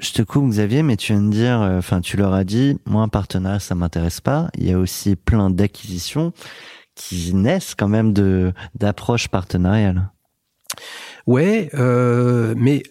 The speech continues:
Speaker 2: ça me permettait, en fait, de, euh, de les mettre devant le fait accompli. C'est-à-dire que nous, on, on va chercher un tour de financement. Donc, on n'a pas besoin d'un partenaire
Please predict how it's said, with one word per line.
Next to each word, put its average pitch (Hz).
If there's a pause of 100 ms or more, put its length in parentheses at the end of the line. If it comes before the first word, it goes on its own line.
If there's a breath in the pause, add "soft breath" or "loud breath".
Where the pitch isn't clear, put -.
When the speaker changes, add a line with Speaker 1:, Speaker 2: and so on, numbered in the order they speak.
(160)
Speaker 2:
ça -
me 135
permettait, 151
en 120
fait, 165
de, 113
euh, 110
de 113
les 107
mettre 139
devant 110
le 127
fait -
accompli. 120
C'est-à-dire -
que -
nous, 113 (220)
on, 104
on 107
va 110
chercher 113
un 107
tour -
de 110
financement. 107 (680 loud breath)
Donc, 104
on 117
n'a 107
pas 131
besoin 127
d'un 117
partenaire 113